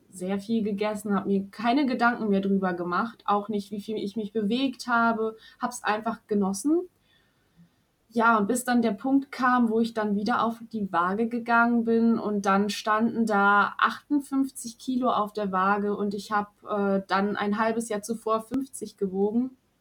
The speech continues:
Und das hat mich schon schockiert und ich hab's auch selber gemerkt, ich hab mich schlapper gefühlt, ich hab mich unwohler gefühlt und ja, das war dann der Punkt, wo ich erstmal gesagt habe, „Okay,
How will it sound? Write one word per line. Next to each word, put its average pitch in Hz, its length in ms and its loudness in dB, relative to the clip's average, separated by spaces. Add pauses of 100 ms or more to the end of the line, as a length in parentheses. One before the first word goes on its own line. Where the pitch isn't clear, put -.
(880)
Und 233 200 4
das 240 140 0
hat 254 140 0
mich 262 160 -2
schon 254 440 0
schockiert 254 640 -2
und 208 120 -2
ich 208 160 -4
hab's 226 220 -6
auch 202 120 -6
selber 220 360 0
gemerkt, 202 380 -2
ich 202 140 -8
hab - 140 -8
mich 190 180 -8
schlapper 220 380 -4
gefühlt, 208 720 -2
ich 202 140 -12
hab 196 140 -12
mich 196 240 -4 (360)
unwohler 226 520 6
gefühlt 196 680 4
und 202 300 2 (640)
ja, 208 280 4
das 220 220 0
war 247 100 4
dann 262 180 4
der 254 80 2
Punkt, 277 300 0
wo 240 60 -2
ich 233 140 -2
erstmal 247 320 -2
gesagt 233 440 -2
habe, 233 340 0
„Okay, 254 480 -4